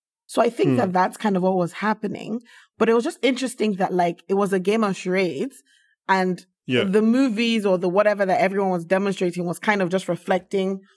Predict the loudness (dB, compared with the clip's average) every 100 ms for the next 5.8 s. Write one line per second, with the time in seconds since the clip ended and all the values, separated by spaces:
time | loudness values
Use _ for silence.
0 | _ _ 0 2 0 2 0 0 -2 0
1 | 0 -2 -2 -4 -4 -4 -4 -6 -2 -2
2 | -2 -14 -20 -18 -2 0 0 -2 2 2
3 | 2 -2 -4 -4 -8 -18 -10 -4 -2 -2
4 | -2 -2 0 0 0 0 -2 -4 -18 -10
5 | 0 0 2 -2 0 0 0 0